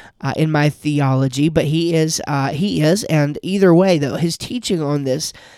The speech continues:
subject of union with Christ is just,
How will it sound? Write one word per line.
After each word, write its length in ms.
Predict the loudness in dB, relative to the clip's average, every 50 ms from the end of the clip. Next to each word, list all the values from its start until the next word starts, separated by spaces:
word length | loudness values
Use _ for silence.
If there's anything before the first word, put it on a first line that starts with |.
| -20 _
subject 600 | -10 -8 -4 0 2 4 4 4 2 0 -4 -4
of 120 | -6 -8 -8
union 640 | -8 -6 -2 0 2 2 2 2 2 0 0 0 -4 -4
with 340 | 0 2 2 0 0 -4 -6
Christ 460 | -4 -4 -2 -2 -4 -6 -10 -10 -4
is 320 | -2 0 0 0 0 -2 -4
just, 540 | -4 -4 -4 -4 -4 -8 -10 -12 -12 -12